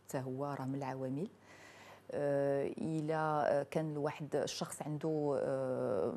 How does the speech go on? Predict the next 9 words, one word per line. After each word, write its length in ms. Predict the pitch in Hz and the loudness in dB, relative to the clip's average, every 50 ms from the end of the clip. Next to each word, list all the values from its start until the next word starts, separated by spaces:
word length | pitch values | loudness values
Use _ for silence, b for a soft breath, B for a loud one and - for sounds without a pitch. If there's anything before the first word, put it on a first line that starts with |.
| 120 120 - | 0 0 -2
مثلا 640 | 139 139 - 147 139 139 139 135 131 135 131 127 - | -2 -2 -2 -2 -2 0 0 0 0 -2 -2 -2 -2
ارتفاع 460 | - 131 - 165 151 - 156 139 - | -4 -2 -2 -2 -2 0 -2 -2 -2
في 260 | - - - - 143 | -6 -8 -6 -4 -4
الضغط 280 | 135 131 - 147 - - | -2 -2 -4 -6 -6 -6
الدموي 640 | 160 - - 156 139 135 135 131 131 147 156 170 175 | -4 0 0 2 2 2 0 0 0 0 2 2 2
ولا 300 | 170 156 139 135 139 135 | 2 2 0 0 -2 -2
مرض 220 | 135 135 135 - - | -2 -4 -6 -6 -8
السكري 840 | - - - - - 123 - - 139 131 131 143 156 175 185 185 185 | -8 -10 -8 -8 -8 -8 -6 -4 -4 -4 -2 -2 0 0 2 2 2
ولا، 360 | 170 156 143 139 139 135 135 | 0 -2 -2 -2 -2 -2 -2